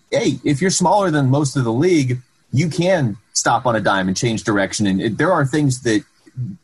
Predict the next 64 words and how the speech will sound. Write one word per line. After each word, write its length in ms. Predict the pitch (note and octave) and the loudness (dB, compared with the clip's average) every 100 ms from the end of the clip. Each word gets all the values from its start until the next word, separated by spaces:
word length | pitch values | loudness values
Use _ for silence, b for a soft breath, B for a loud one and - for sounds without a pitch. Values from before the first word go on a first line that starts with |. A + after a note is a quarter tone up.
| _ | _
you 100 | C3+ | 0
know, 220 | A#2+ G#2+ - | 2 0 0
you 260 | D3+ D3 C3 | 0 0 2
probably 400 | G3+ A3+ E3+ C3+ | 0 2 2 2
overall 420 | C#3+ A#2+ A#2 C3 | 2 2 2 2
still 200 | - C3 | 0 0
at 60 | A#2 | 0
a 40 | |
disadvantage 800 | G2 A#2+ G#2 F2+ G2 A2+ B2+ - | 0 0 0 -2 0 2 0 0
giving 220 | A2 G#2+ | 0 0
up 140 | G2+ | 0
that 160 | A2 G2+ | 0 -2
much 140 | G2+ | -2
size, 420 | - G2+ G#2 C3 B2+ _ - | 0 2 2 0 -4 _ -4
but 140 | C3+ | 0
there 140 | E3+ | 2
are 140 | F#3+ - | 0 0
areas 480 | A2+ D3+ D#3+ A2+ G#2+ | 0 2 2 0 0
where 80 | |
you 120 | A2 A#2 | -2 0
could 140 | F#2+ | -2
excel, 440 | F#2 - C#3+ B2 | -2 0 2 2
and 140 | G#2 F2+ | 0 -4
he 220 | C3+ C#3 | 0 2
has 220 | A#2+ G#2+ | 0 -2
really 400 | G2+ A2+ B2 A#2 | -2 0 2 0
doubled 360 | G#2 G2+ G2 F2 | 0 -2 -2 -2
down 220 | G2+ C#3 | 0 0
on 120 | G#2+ | 0
those 160 | F#2 F2 | -2 -2
areas 340 | F2 F2 F2+ | -2 -2 -2
and 100 | F#2+ | -2
is 120 | F#2+ | -4
very 320 | F2 G#2+ C3+ G#2+ | -4 -2 0 -2
good 160 | F#2 | -4
at 120 | F2+ | -4
them. 240 | F#2+ G2 G#2 b b b b | -2 -2 -4 b b b b
And 120 | D3+ | -2
to 80 | C#3 | 2
your 140 | F3 F3 | 0 0
point, 340 | - B3 G3 | 0 -2 0
you 80 | A#2+ | 2
know, 200 | A2+ F#3 | 2 2
even, 320 | G#3 G3+ C3+ | 0 0 0
even 240 | D3+ F#3 D#3+ | 0 -2 -2
stuff 300 | - D3+ C#3 | 0 -2 -2
that 100 | B2+ | 0
he 160 | D3 | 2
has, 300 | D3 B2+ B2 | 2 0 -2
he 140 | A#2+ A#2 | -4 -2
told 220 | D3 D3 | 0 0
us 180 | D3 C3+ | 0 2
last 240 | C3 C3 | 0 2
week 200 | B2+ D3 | 0 0
that 80 | B2+ | -2
he 80 | G2+ | -2
told 280 | C#3 D3 | -2 0
you 200 | B2 C#3+ | 0 2
and, 180 | B2+ A2 | 2 -2
and, 320 | G#2+ A2 G2+ | -4 -4 -4
and 160 | G#2+ G#2+ | -4 -4
stories 380 | - C3+ C3+ B2 | -2 0 0 0
you've 140 | G2+ | -2
written, 360 | C3+ F3 G#2+ | -2 0 -2